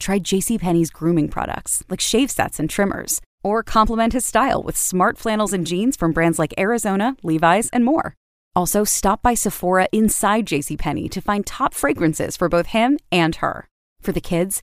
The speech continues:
shop this year's must-have toys and games for all ages, or bring smiles to all with matching sleepwear sets for the whole family.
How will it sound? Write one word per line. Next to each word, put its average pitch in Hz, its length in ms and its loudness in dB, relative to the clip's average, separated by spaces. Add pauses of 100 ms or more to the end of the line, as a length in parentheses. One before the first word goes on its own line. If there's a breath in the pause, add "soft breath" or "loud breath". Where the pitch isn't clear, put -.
(140)
shop - 280 2
this - 200 -4
year's 233 220 0
must-have 214 480 2
toys 196 280 2
and 190 120 4
games 180 300 2
for - 180 -2
all 165 180 6
ages, - 440 -2 (180)
or 294 220 6
bring 196 180 4
smiles 190 520 2
to 220 120 2
all 220 180 6
with - 140 0
matching 160 380 2
sleepwear 175 440 -2
sets - 300 -2
for 160 100 -6
the 156 80 -2
whole 175 240 0
family. 175 540 -4